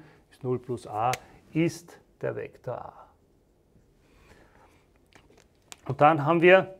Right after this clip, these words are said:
den Vektor minus a gesehen, also das ist, der Vektor minus a ist nichts anderes als der Vektor, wo wir mit dem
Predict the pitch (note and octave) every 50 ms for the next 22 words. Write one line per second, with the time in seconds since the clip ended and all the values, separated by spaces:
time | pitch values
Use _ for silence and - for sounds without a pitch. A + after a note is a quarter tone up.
0 | - - C#3+ C#3 B2+ D3+ D3+ D3+ D3+ - - D3+ D3+ C#3+ - - - - C3+ C3
1 | D3+ G3 A3+ A3+ G3 D#3 - A#2+ A2 A2 C3 C#3 C#3+ C#3+ C#3 - C3+ C#3+ F3+ G#3
2 | G3 D3 - D3 C3+ C#3+ C#3 C#3 D#3 D#3 D#3+ - - - - _ - C3+ C#3 D3+
3 | D3+ D3+ - C#3 C3+ D#3 F3+ F#3+ F3+ C#3 D3 C#3+ C#3+ D#3 D#3+ D#3+ D#3+ D#3 D3+ -
4 | C#3+ C3 C#3 E3 F3+ F#3 F3 F3+ E3 D#3+ D#3+ D#3 D#3 - - C#3 B2+ C3 C#3+ D#3
5 | - - - E3+ E3+ F3+ F3 - - - - - - _ - C#3+ C#3 C3+ D3+ D#3
6 | D#3 D#3 D3+ D3 D3 D3+ D3 - - - - - _ - C#3+ D3 C#3+ C#3